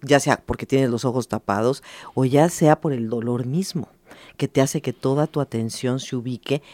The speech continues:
en esa parte y después del dolor viene esta plumita, como tú dices, ¿no?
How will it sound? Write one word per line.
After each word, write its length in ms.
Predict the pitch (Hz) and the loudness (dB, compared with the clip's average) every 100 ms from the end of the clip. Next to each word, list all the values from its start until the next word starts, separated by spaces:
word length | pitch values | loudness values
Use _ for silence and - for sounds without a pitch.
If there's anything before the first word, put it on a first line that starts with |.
| - | -2
en 140 | 131 | 2
esa 240 | 139 131 151 | 4 4 2
parte 380 | - 131 120 135 | 6 6 6 2
y 80 | |
después 400 | 120 110 - 135 | 2 0 2 2
del 160 | 139 151 | 4 2
dolor 360 | 135 120 120 - - - - | 2 6 4 4 -6 -20 -10
viene 420 | 131 139 135 135 | 2 4 6 4
esta 280 | 135 139 127 | 2 -2 -2
plumita, 420 | 127 131 127 127 | -2 -2 -4 -6
como 300 | - 123 123 | -8 -8 -8
tú 180 | - 131 | -10 -10
dices, 460 | 185 - - - | -10 -10 -10 -8
¿no? 220 | - - | -6 -6